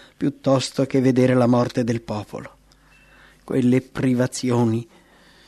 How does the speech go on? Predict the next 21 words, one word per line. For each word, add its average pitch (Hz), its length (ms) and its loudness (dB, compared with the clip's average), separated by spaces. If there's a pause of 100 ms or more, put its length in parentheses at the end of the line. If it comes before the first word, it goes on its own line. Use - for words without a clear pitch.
(160)
e 139 320 4
perfino 170 640 4
quelle 175 300 6
sofferenze 185 880 4
immaginarie 190 1000 4 (300)
costituivano 220 880 4
un 214 240 6
peso 165 420 6
per 127 200 2
Mosè. 120 440 0 (920)
E 175 160 0
quelle 170 360 2
proteste 160 680 0
suggerite 147 960 0
dalla 139 380 -2
cattiveria 127 920 0 (360)
rendevano 131 640 2
così 123 400 -6
pesante 120 680 0
il 110 200 -4
carico 117 640 -6